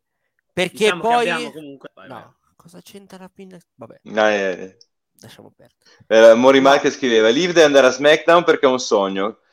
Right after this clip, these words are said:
Speaker 3: Xia la pinna e vince." Poi mi sveglio perché stavo sognando e Chris cita un,
Speaker 1: La
Speaker 3: una
Speaker 1: pinna
Speaker 3: running
Speaker 1: sì.
Speaker 3: gag di Seto Slam, cioè, di, di, del Blueprint, cioè la pinna Xia.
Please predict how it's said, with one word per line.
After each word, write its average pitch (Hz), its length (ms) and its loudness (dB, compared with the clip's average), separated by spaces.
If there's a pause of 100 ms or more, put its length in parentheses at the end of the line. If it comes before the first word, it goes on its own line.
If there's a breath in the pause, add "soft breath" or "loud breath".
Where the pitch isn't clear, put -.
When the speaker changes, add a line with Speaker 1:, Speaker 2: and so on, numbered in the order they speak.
(260)
Speaker 3:
Xia 165 580 4
la 123 200 2
pinna 170 540 -4
e 127 100 -4
vince." 98 540 -10
Poi 143 140 0
mi 160 100 -4
sveglio 135 240 0
perché 123 160 -2
stavo 110 680 4
sognando 110 640 0
e 110 220 4
Chris 104 520 -8
cita 95 560 0
un, 92 220 -4
Speaker 1:
La 90 140 -4
Speaker 3:
una 87 160 -12
Speaker 1:
pinna 95 280 -4
Speaker 3:
running 101 320 -2
Speaker 1:
sì. 95 80 -10
Speaker 3:
gag 92 380 0
di 87 320 -6
Seto 107 320 -8
Slam, 87 380 -6
cioè, 87 220 -6
di, 98 420 -4
di, 90 200 -6
del 95 220 -6
Blueprint, 98 360 -8
cioè 90 180 -2
la 95 180 -4
pinna 85 420 -10 (160)
Xia. - 340 -18